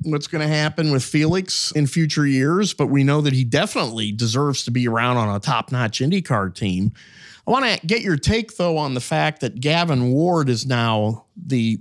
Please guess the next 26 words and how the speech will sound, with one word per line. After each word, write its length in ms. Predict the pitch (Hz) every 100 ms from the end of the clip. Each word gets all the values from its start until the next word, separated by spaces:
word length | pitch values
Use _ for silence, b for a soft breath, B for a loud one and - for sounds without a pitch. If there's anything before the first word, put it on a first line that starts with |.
| -
lead 360 | 135 160 165 127
guy 640 | 139 160 160 92 82 104 -
over 380 | 139 135 120 113
at 80 |
Arrow 200 | 135 139
McLaren 520 | 120 110 - 139 123 117
S 220 | 123 -
P, 240 | 156 151
and 100 | 110
he's 180 | 165 294
very 380 | 147 151 185 143
impressive. 580 | 110 - 156 123 - 98
He 80 | 101
comes 280 | 180 190
from 120 | 175 147
Formula 400 | 170 147 147 139
One. 380 | 139 143 139 139 B B B
He 100 | -
was 160 | 139 123
at 140 | 131
Team 260 | - 208 202
Penske 460 | 175 160 - 156
for 180 | 135 151
a 80 | 131
few 240 | - 151
years, 580 | 143 127 131 131 131 -